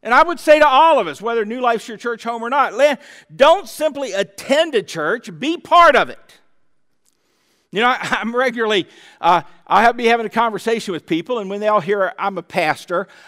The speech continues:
often they'll say something like, "Oh, I go to church at so-and-so." And, uh, usually when somebody says that to me,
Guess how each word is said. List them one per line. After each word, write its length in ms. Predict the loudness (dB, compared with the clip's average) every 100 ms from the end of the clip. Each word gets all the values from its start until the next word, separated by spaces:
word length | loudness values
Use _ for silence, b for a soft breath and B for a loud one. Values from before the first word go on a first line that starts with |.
| -2
often 400 | 2 2 0 -2
they'll 260 | 0 0
say 240 | -2 -6 -6
something 360 | -4 -6 -6
like, 180 | -6 -4
"Oh, 300 | 2 4 4 b b b b b
I 140 | 2 4
go 140 | 4
to 80 | 0
church 340 | -2 -4 -2
at 320 | 2 2 2 -2
so-and-so." 640 | 2 2 2 -2 -4 -6 _ _ _ _ _ _ _ _ _ _ _
And, 280 | -8 -6 -2
uh, 340 | 2 2 2 -4 -12 _ _
usually 320 | -12 -8 -8
when 100 | -6
somebody 300 | -6 -6 -6
says 320 | -6 -6 -4
that 220 | -6 -6
to 100 | -8
me, 320 | -6 -4 -6